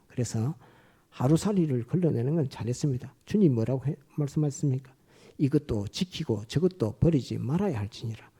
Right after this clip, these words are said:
둘 다 지켜라 하는 말입니다. 나무 잎 백 장 중에 열 장을 십일조 하는 그 신앙,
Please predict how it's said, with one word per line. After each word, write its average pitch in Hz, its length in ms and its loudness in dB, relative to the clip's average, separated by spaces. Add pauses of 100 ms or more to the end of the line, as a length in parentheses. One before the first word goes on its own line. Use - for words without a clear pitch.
(260)
둘 196 240 8
다 120 320 -2
지켜라 - 480 -2
하는 98 160 -6
말입니다. - 440 -12 (440)
나무 147 300 2 (140)
잎 - 200 -4 (640)
백 - 160 2
장 156 200 2
중에 139 260 4
열 160 160 4
장을 170 480 2
십일조 185 500 -2
하는 127 180 -2
그 220 280 2
신앙, 110 460 -6